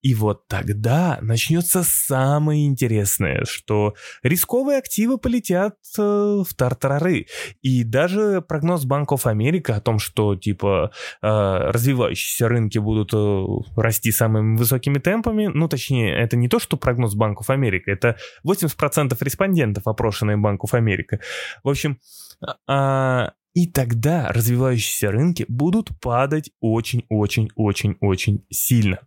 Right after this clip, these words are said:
Далее идем. Binance. М, все, я думаю, знают, э, криптовалютная биржа Binance, которая выпустила токен би эн би,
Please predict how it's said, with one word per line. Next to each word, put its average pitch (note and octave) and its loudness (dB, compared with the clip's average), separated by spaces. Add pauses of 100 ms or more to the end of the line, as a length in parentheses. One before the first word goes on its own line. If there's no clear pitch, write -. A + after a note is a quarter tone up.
(380)
Далее C3+ 0
идем. - -4 (300)
Binance. F#3 -2 (300)
М, - -2
все, G#2+ 0
я G2+ 2
думаю, G2+ 0
знают, G#2 0
э, E3+ 0
криптовалютная A2 0
биржа G#2+ 0
Binance, A#2 2
которая D#3 0
выпустила A2+ -2
токен G#2+ 0
би G#2+ 4
эн G#2+ 0
би, F3+ 0